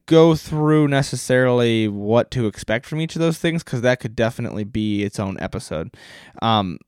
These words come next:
but I will say, I think what the spirit of this question is, and that is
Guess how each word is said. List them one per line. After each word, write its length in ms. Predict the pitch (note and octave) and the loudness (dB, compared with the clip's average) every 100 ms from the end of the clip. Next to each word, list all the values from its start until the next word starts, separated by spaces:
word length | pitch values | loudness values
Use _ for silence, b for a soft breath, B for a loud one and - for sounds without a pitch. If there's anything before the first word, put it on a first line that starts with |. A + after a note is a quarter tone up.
| _ - | _ -12
but 260 | A#2+ C#3 | 2 4
I 140 | B2 C3+ | 6 4
will 260 | D3+ E3 | 6 4
say, 500 | D3 - D3 C3+ C3 B2 - | 4 2 4 6 4 0 -2
I 140 | B2 | -4
think 460 | A#2+ _ D#3 C#3+ - | -4 _ -2 -2 -2
what 300 | C3 B2+ - | -2 -2 -2
the 100 | A#2 | -4
spirit 400 | - - C3 A2+ | -4 -2 0 0
of 80 | G#2 | -2
this 180 | G#2+ - | -6 -6
question 400 | - G#2 - G2+ | -6 -6 -6 -8
is, 180 | G2 | -8
and 160 | G#2 A#2+ | -8 -4
that 180 | B2 A#2+ | 0 0
is 300 | A2+ A2 | 0 -2